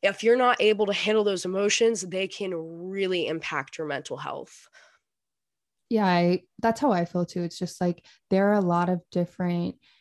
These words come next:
Speaker 2: points where they're like, "There's, there was no warning signs," but there were warning signs. So my question is, like, do we think that these schools should pay more attention to their students' grades and, like,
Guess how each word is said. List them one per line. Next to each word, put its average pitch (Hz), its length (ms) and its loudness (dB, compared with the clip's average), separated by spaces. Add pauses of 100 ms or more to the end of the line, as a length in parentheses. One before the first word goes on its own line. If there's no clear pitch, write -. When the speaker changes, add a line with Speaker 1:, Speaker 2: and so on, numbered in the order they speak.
(340)
Speaker 2:
points 214 540 -2
where 185 160 0
they're 175 160 -2
like, 175 180 -4
"There's, 185 240 -2 (100)
there 185 120 -2
was 180 160 -2
no 175 180 2
warning 175 340 -2
signs," 254 320 -2
but 190 260 -6
there 175 180 -4
were 170 320 -6
warning 180 340 -6
signs. 196 340 -6
So 202 120 0
my 214 180 2
question 196 420 -2
is, 185 240 0
like, 175 300 -4 (640)
do 190 180 0
we 208 160 0
think 196 400 -8
that 190 220 -6
these 180 200 -2
schools 185 320 0
should 175 280 -4
pay 180 260 0
more 185 220 2
attention 180 480 -2
to 196 160 -2
their 180 180 0
students' 180 680 -4
grades 180 420 -2
and, 175 240 0
like, 170 220 0